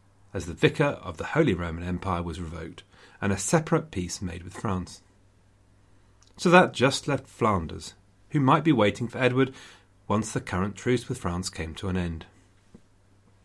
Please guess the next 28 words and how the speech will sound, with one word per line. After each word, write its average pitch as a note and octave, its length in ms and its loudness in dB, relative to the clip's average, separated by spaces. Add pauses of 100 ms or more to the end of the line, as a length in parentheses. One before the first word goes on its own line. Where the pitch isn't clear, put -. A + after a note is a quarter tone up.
(1160)
So - 160 6
there C3 180 10
he G2+ 100 4
was, E2 300 -8 (240)
our D#3 260 8
Edward, F2 300 -2 (420)
all E3+ 260 10
truced C3+ 420 4
up F#2+ 200 -2 (100)
and F2 200 -2
nowhere A#2+ 280 6
to A#2 120 -2
go. F2+ 280 -2 (1200)
Scotland C3+ 520 6
remained G#2+ 340 6
a G#2 40 0
running F2 260 -2
sore. F#2+ 400 0 (840)
Edinburgh G#2+ 440 2
Castle D#3+ 480 4
fell G#2 300 0
to C#3 120 -6
the D3 120 -4
Scots - 420 -4
in A#2+ 120 -4
April G#2+ 360 -6
thirteen F2 440 -8
forty-one, B2 680 2